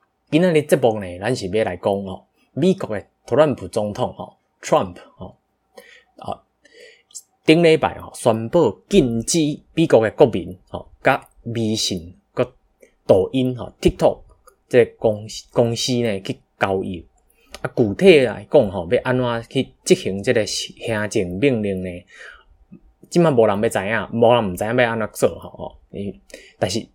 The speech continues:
四十五天，天后吼，咱就会知影吼。但不论是要安怎去执行吼，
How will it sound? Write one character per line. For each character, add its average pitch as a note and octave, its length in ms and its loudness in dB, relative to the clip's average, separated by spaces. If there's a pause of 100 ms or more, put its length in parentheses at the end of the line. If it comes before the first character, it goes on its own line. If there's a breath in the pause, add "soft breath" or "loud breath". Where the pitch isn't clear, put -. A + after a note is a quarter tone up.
四 - 280 0
十 A2 100 2
五 F#2+ 240 -2
天， - 280 -16 (100)
天 A2+ 200 4
后 G2+ 200 0
吼， E2+ 160 -6
咱 C3+ 120 2
就 A2 80 2
会 F2 80 -6
知 F#2 200 -8
影 A2+ 180 -4 (220)
吼。 - 160 -20 (240)
但 F#2 140 -10 (200)
不 G#3 80 8
论 C3 300 4
是 - 160 -8
要 B2+ 180 0
安 C3+ 160 -2
怎 B2+ 220 0
去 C#3 100 -2
执 - 180 4
行 E2 320 -8
吼， - 220 -16